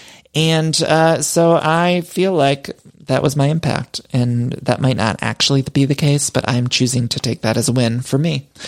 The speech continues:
So thank you. Um, but there is a Good as Gold vinyl, and I need it to be at, I don't know, where can you buy the Good as Gold vinyl? Like, I'm gonna need that at, uh, Urban Outfitters or something,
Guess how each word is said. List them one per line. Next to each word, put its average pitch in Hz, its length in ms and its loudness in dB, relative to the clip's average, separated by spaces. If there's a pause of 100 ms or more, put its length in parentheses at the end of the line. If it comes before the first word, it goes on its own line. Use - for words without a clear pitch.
(240)
So - 160 0
thank 147 260 0
you. 123 140 0 (420)
Um, 160 140 0
but 175 160 0
there 180 120 4
is 196 140 4
a 226 60 0
Good 151 160 2
as 147 100 0
Gold 120 220 2
vinyl, 104 400 -4
and 135 100 2
I 131 80 4
need 131 220 0
it - 60 -12
to - 60 -8
be 135 280 2
at, 131 360 -2
I 139 80 0
don't 160 120 2
know, 139 80 -2
where 139 160 2
can 156 160 -4
you 151 60 0
buy 131 380 2 (200)
the - 80 -4
Good 127 160 0
as 120 140 0
Gold - 180 -4
vinyl? 117 280 0
Like, 82 140 -4
I'm 92 100 -2
gonna 127 100 4
need 123 200 0
that 117 300 0
at, 117 360 -2
uh, - 120 -8 (100)
Urban 127 240 2
Outfitters 113 480 0
or - 60 -8
something, 98 440 -6